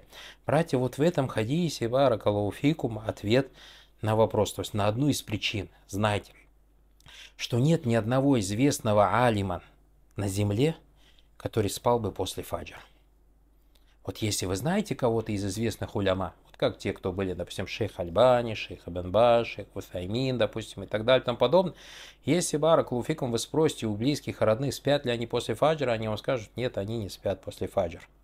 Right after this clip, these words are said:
Они не спят после фаджр. И поэтому барака их призыва мы видели. Мы же в наше время, субханаллах, братья, я вам даже из своего, братья, опыта скажу, когда я приезжаю, допустим, в какие-то страны,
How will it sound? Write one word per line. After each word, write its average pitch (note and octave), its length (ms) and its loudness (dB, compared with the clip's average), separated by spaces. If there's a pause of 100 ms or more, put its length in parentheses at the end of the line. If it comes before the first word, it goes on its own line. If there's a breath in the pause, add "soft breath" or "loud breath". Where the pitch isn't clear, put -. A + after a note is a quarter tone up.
(400)
Они G2 240 -6
не F2+ 120 -4
спят C3+ 340 -4
после - 260 -6
фаджр. F2+ 380 -2 (400 loud breath)
И - 60 -20
поэтому A2 500 -2
барака G#2 480 -4
их - 140 -10
призыва G#2+ 480 0
мы A2 240 0 (180)
видели. F#2+ 380 -2 (600 soft breath)
Мы F#3 160 6
же F#3+ 140 2
в D#3 40 0
наше D3 300 0
время, C3 380 0
субханаллах, A#2 580 -2
братья, B2+ 320 0
я A2+ 160 2
вам A#2 160 0
даже A#2 240 0
из G#2+ 180 -8
своего, A#2 520 4
братья, G#2+ 320 2
опыта A2 320 0
скажу, A2 340 2
когда G#2+ 280 0
я G2 120 -2
приезжаю, G#2 520 2
допустим, G2+ 460 -2
в - 40 -10
какие-то - 420 0
страны, A#2 480 2